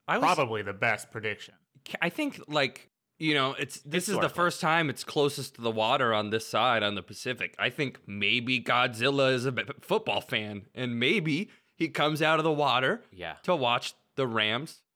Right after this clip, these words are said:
Speaker 1: potentially shit on the Bengals. And he
Speaker 3: Yeah.
Speaker 1: gets so excited when he sees a touchdown that he jumps up and down, and boom, the whole fault line. Cascadia Fault, San Andreas.
Speaker 3: Oh,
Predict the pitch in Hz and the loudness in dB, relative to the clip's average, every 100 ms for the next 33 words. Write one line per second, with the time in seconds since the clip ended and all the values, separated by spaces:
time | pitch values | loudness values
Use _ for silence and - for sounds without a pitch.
0 | _ 147 123 123 117 139 123 - 120 123 | _ -4 -2 -2 -2 -2 -2 0 0 0
1 | 156 113 196 104 190 - _ _ _ _ | 0 0 0 -2 -6 -8 _ _ _ _
2 | _ _ _ 139 131 127 120 123 135 135 | _ _ _ -2 0 0 0 0 0 0
3 | - 143 147 - - 127 131 151 147 120 | 0 0 0 -2 2 4 4 2 0 0
4 | 113 - 131 123 - 139 - 127 117 123 | -2 -4 -8 -6 -2 -2 0 0 0 0
5 | 113 107 110 139 135 - 139 135 120 123 | -2 -2 0 0 0 0 0 0 0 2
6 | 123 160 233 - _ _ _ 127 127 131 | 4 2 -2 -10 _ _ _ -2 2 2
7 | 127 - _ _ _ _ _ 160 160 131 | 0 -6 _ _ _ _ _ 2 4 4
8 | 98 92 _ 123 139 143 - 151 127 113 | 0 -8 _ -4 0 0 -2 0 2 2
9 | 98 95 - - 120 - 135 135 135 - | 2 0 -6 -2 -2 -2 0 2 0 0
10 | 147 151 - _ _ _ _ _ 143 131 | 2 2 -2 _ _ _ _ _ -2 0
11 | 127 135 139 151 131 87 | 0 2 2 0 -4 -12